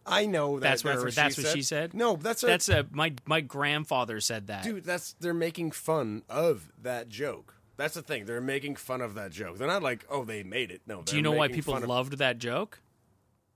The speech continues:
Speaker 2: Because they're that low mentally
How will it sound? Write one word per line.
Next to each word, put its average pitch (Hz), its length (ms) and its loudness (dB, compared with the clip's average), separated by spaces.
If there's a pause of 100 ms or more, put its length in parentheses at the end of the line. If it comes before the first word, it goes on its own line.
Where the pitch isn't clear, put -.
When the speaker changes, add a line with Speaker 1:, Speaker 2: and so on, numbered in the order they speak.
(260)
Speaker 2:
Because 135 420 -2
they're 127 200 0
that 117 420 0 (200)
low 123 600 0
mentally 113 760 -6